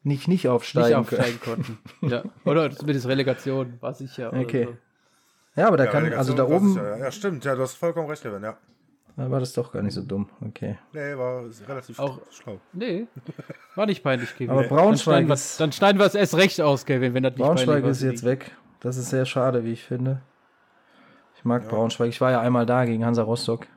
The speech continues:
Speaker 1: Ja, bei der Eintracht. Ah, schade.
Speaker 2: Auch wenn, wenn Braunschweig neun null gewinnt, dann sind sie noch weiter.
Speaker 1: Ja, gut.
Speaker 2: Und die anderen alle
Speaker 1: Ja, ja.
Speaker 2: verlieren.
Speaker 1: Okay.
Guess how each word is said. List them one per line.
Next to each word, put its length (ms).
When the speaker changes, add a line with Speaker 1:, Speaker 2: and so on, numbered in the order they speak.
Speaker 1:
Ja, 400
bei 120
der 100
Eintracht. 520
Ah, 160
schade. 360
Speaker 2:
Auch 120
wenn, 200
wenn 120
Braunschweig 460
neun 260
null 220
gewinnt, 340
dann 140
sind 160
sie 80
noch 160
weiter. 320
Speaker 1:
Ja, 180
gut. 300
Speaker 2:
Und 60
die 100
anderen 200
alle 120
Speaker 1:
Ja, 60
ja. 40
Speaker 2:
verlieren. 380
Speaker 1:
Okay. 260